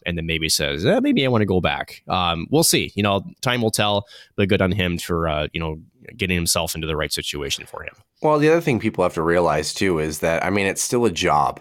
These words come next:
Speaker 2: for people. It's still going
Speaker 1: Yeah.
Speaker 2: to work. And the other thing that is different from most jobs is, you know, the fact that, one,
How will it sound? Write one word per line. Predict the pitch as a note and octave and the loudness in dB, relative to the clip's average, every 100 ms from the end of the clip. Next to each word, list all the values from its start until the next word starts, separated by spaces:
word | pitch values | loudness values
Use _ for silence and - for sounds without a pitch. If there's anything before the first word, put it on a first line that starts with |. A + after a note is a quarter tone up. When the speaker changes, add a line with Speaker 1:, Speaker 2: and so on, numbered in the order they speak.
| - | -12
Speaker 2:
for | - F#2 | -4 -2
people. | F2+ - D2+ | -2 -4 -4
It's | D#2+ | -4
still | - F#2 F2+ | -2 -2 0
going | F2 E2+ | 2 2
Speaker 1:
Yeah. | E2 | 0
Speaker 2:
to | F2 | -2
work. | D#2+ E2+ F#2 - | 0 2 0 -2
And | F2 F2+ E2+ | -2 0 0
the | |
other | F#2 G#2+ | 2 0
thing | - F2+ F2 E2 | 2 0 0 0
that | D2+ D#2 - | 0 0 0
is | E2+ D2+ | -4 -2
different | E2+ D#2+ D2 | -4 -4 -8
from | D2+ | -4
most | D2+ D#2 D2 | 0 0 0
jobs | E2 D#2 D2 C#2+ - | 0 2 0 -2 -6
is, | F2 D#2 D2 - - - | -4 -2 -4 -6 -10 -4
you | F#2+ | 0
know, | E2+ | 0
the | D#2 | 0
fact | - F2 E2+ | -2 -2 -2
that, | E2+ D#2+ D2 | -2 -2 -2
one, | E2+ F#2 E2 F2+ | 0 0 2 -2